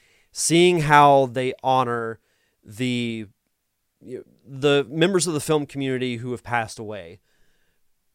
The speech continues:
throughout the last, you know, twelve months leading up to that year's Oscars. But hopefully for next year, things will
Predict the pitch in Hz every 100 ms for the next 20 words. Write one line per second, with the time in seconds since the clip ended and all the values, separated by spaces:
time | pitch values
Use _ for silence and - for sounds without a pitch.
0 | _ - 127 120 113 113 113 107 - -
1 | 101 104 - 123 117 95 107 82 - 107
2 | 95 92 120 87 - 76 - 78 85 -
3 | 78 - _ _ _ _ _ 165 151 196
4 | 208 233 233 214 208 170 - _ _ -
5 | 156 151 156 135 - 139 135 127 - 143
6 | 135 117 123 131 127 120